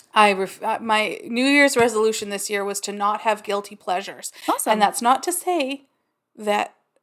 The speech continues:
Speaker 1: I'm not gonna have the pleasures. I'm just not gonna have the guilt
Speaker 2: Yeah,
Speaker 1: about the
Speaker 2: yeah.
Speaker 1: pleasures. If I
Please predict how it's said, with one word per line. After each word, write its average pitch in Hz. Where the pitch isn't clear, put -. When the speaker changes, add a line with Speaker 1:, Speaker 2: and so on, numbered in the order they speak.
Speaker 1:
I'm 220
not 202
gonna 196
have 190
the 170
pleasures. 208
I'm 226
just 262
not 202
gonna 196
have 196
the 190
guilt 466
Speaker 2:
Yeah, 196
Speaker 1:
about -
the -
Speaker 2:
yeah. 240
Speaker 1:
pleasures. 190
If 190
I 262